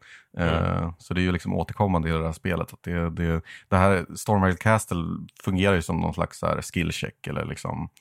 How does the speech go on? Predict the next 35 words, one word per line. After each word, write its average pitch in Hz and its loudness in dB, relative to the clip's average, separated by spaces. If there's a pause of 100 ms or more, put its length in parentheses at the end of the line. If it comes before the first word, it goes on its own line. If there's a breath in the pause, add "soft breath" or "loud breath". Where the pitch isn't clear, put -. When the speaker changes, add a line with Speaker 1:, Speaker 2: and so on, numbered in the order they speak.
(440 loud breath)
Speaker 1:
eh, 85 -2 (680)
Speaker 2:
Mm. 90 -6 (880 soft breath)
Speaker 1:
gate 90 0
liksom 80 -4
som 80 0
ska, 85 0
som - -4
ska - -2
avgöra 85 4
om 76 0
du 76 -2
är 73 -2
tillräckligt 73 -6
hård 76 -2
för - -8
att 76 -4
gå 76 -2
vidare 78 0
till 67 -8 (760 loud breath)
Liurnia. 85 2 (1120 loud breath)
Speaker 2:
Eller 185 0
Caelid, 87 0
man 107 -2
kan 131 -2
ju 147 -4
välja. 101 0 (300)
Speaker 1:
Ja, 101 8
Speaker 2:
Eh. 85 4
Speaker 1:
eller 127 4
Kaelid, 64 0
eller 95 0
Kaelid. - -2
<laughs> - -4
Men, 101 4
eh, 90 6